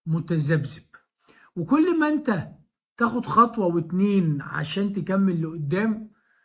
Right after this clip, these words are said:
تحصل لك دروب وتقع، بتعادل، بخسارة. ده بالظبط المشهد اللي احنا بنشوفه دلوقتي بعد استسلام مجلس إدارة نادي الزمالك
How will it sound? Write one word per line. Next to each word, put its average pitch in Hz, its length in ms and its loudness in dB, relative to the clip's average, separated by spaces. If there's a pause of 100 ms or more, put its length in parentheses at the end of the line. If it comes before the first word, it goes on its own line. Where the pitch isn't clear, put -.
(420)
تحصل 233 540 2
لك 202 60 0
دروب 185 420 0
وتقع، 160 340 -6 (340)
بتعادل، 196 1300 4
بخسارة. 170 1700 -2 (1200)
ده 269 120 6
بالظبط 277 800 2 (240)
المشهد 202 500 2
اللي 196 160 -2
احنا 226 200 -4
بنشوفه 190 500 -4
دلوقتي 202 600 -4
بعد 185 460 2
استسلام 208 1160 -2
مجلس 175 540 -2
إدارة 170 380 -2
نادي 185 180 -4
الزمالك 196 640 -6